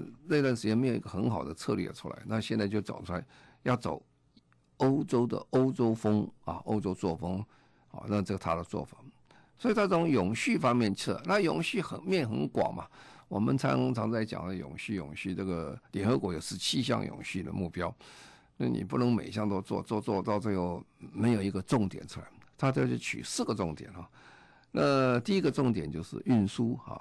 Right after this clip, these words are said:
第二是数位经济，第三个是能源，第四个人文交流哈。那欧洲作风是什么意思呢？欧洲作风就是说，最近为什么哈，这个美国跟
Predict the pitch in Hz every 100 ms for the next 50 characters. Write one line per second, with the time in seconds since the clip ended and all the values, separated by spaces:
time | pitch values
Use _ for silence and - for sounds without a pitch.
0 | - 101 90 - 87 - 95 98 104 110
1 | 113 131 - - - 107 92 87 90 -
2 | - - 73 90 85 73 - 85 - 73
3 | - - 85 92 87 - 78 82 78 -
4 | - - _ - - - _ _ - 156
5 | 220 247 247 285 247 311 175 127 127 131
6 | 117 - 65 76 90 - - - - _
7 | _ _ _ - 254 208 196 262 180 175
8 | 165 160 131 113 127 - 254 277 175 160
9 | 156 - - 76 - - 98 - - -
10 | _ _ _ 127 110 98 85 80 71 -
11 | - - _ _ _ - 107 87 80 92
12 | 95 80 101 104 101